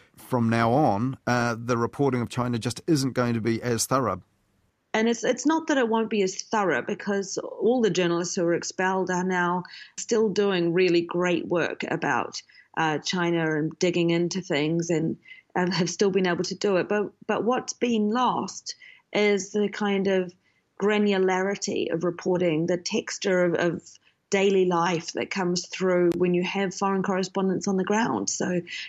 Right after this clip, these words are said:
Speaker 2: you know, our job here as foreign correspondents is to show what life is like in China, uh, and what's happening in China on the ground for our audiences who are not here. So when you don't have correspondents based here, but you have people,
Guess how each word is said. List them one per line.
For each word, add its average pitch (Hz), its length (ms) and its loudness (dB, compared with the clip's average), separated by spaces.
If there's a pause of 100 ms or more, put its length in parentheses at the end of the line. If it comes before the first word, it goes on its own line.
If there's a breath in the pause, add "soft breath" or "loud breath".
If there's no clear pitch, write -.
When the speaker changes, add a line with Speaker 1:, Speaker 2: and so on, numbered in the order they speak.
Speaker 2:
you 180 100 0
know, 180 200 2
our 196 340 0
job 151 300 0
here 156 300 0
as 147 120 0
foreign 170 260 0
correspondents 170 680 -2
is 185 140 -4
to 185 100 -4
show 202 280 0
what 190 280 0
life 190 280 0
is 196 160 -4
like 202 420 0
in 196 160 -2
China, 202 520 0 (400 loud breath)
uh, 175 40 0
and 175 240 2
what's 185 180 -2
happening 202 480 0
in 202 180 4
China 196 460 0
on 185 240 2
the 190 60 2
ground 185 360 0
for 180 160 -6
our 175 160 0
audiences 175 560 0
who 185 160 -4
are 180 100 0
not 170 280 0
here. 104 320 -4 (420 loud breath)
So 175 720 2
when 190 260 2
you 185 120 4
don't 196 260 -2
have 202 160 -2
correspondents 180 640 -2
based 240 320 0
here, 185 200 2
but 180 140 2
you 180 160 4
have 180 340 -2
people, 175 520 2